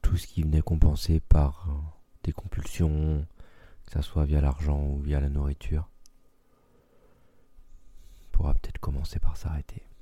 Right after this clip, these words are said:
Hmm. Comment vous vous sentez avec ça ? Qu'est-ce qui remonte pour vous ? Prenez un temps là, prenez une feuille, un, un stylo, tout ce qui vous est remonté de ce que je viens de dire, les situations, et cetera, notez, notez, sortez-les, écrivez-les.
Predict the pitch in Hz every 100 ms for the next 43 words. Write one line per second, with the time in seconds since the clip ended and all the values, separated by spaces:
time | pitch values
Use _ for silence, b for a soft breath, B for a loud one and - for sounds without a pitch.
0 | - - - - - - - - _ -
1 | _ _ - - _ - - _ _ _
2 | B B B B B B - 80 80 82
3 | 82 82 - 78 87 82 80 - 76 -
4 | - - - - - b b - 85 -
5 | 85 76 82 78 87 87 85 123 123 127
6 | 113 95 90 69 - - 90 95 90 82
7 | 90 92 85 85 - 82 80 87 - -
8 | 110 - 95 90 82 82 80 - 85 76
9 | - 78 78 73 76 80 - B B B
10 | B 80 80 - 82 - 82 82 - -
11 | 76 78 80 78 80 - - 87 80 -
12 | 71 76 _ _ - - - 69 76 -
13 | - - - 73 82